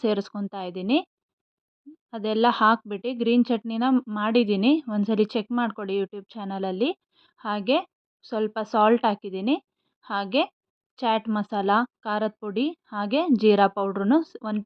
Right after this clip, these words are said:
ಪಿಂಚ್ ಅಷ್ಟಾಗುವಷ್ಟು ಸೇರಿಸ್ಕೊಳ್ಳಿ ಸಾಕು. ಚೆನ್ನಾಗಿರತ್ತೆ. ಇವಾಗ ಬೇಸಿಗೆ ಶುರು ಆಯ್ತಲ್ವಾ, ಮಕ್ಕಳೆಲ್ಲ ಮನೆಯಲ್ಲೇ ಇರ್ತಾರೆ, ಮಾಡ್ಕೊಡಿ ಮನೆಯಲ್ಲೇ, ತುಂಬ ಹೈಜೀನ್ ಆಗಿಯೂ ಇರತ್ತೆ. ಹೊರಗಡೆ ತಿನ್ಸೋಕ್ ಭಯ ಅಲ್ವಾ ಇವಾಗ ಮಕ್ಕಳಿಗೆಲ್ಲ. ಮನೆಯಲ್ಲೇ ಈ ಥರ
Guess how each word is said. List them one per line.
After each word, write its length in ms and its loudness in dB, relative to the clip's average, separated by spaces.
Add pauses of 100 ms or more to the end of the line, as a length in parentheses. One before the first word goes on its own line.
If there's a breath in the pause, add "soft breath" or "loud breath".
ಪಿಂಚ್ 400 2
ಅಷ್ಟಾಗುವಷ್ಟು 640 -2 (100)
ಸೇರಿಸ್ಕೊಳ್ಳಿ 540 -6 (100)
ಸಾಕು. 360 -6 (600 soft breath)
ಚೆನ್ನಾಗಿರತ್ತೆ. 680 4
ಇವಾಗ 200 4 (160)
ಬೇಸಿಗೆ 360 6
ಶುರು 320 0
ಆಯ್ತಲ್ವಾ, 460 0 (120)
ಮಕ್ಕಳೆಲ್ಲ 460 0 (100)
ಮನೆಯಲ್ಲೇ 400 4
ಇರ್ತಾರೆ, 380 -4 (540 soft breath)
ಮಾಡ್ಕೊಡಿ 540 4 (100)
ಮನೆಯಲ್ಲೇ, 420 6 (100)
ತುಂಬ 180 4 (140)
ಹೈಜೀನ್ 420 4
ಆಗಿಯೂ 340 6
ಇರತ್ತೆ. 380 2 (140)
ಹೊರಗಡೆ 440 2
ತಿನ್ಸೋಕ್ 400 -6
ಭಯ 160 4 (140)
ಅಲ್ವಾ 320 2
ಇವಾಗ 240 -2 (160)
ಮಕ್ಕಳಿಗೆಲ್ಲ. 500 -4 (560 soft breath)
ಮನೆಯಲ್ಲೇ 540 4
ಈ 100 6
ಥರ 140 -2